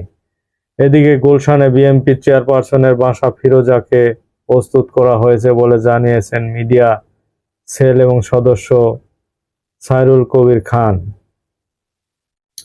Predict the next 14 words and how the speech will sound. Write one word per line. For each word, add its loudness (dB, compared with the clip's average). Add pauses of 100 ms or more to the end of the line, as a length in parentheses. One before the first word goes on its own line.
(440)
তিনি 2
বলেন 2
যে 2
ম্যাডামের 2
বাসভবন 0
পরিষ্কার -2
পরিচ্ছন্ন -2
করা 0
হয়েছে। 0
খালেদা 0
জিয়ার 2 (560)
একান্ত 0
সচিব -2
এবিএম 2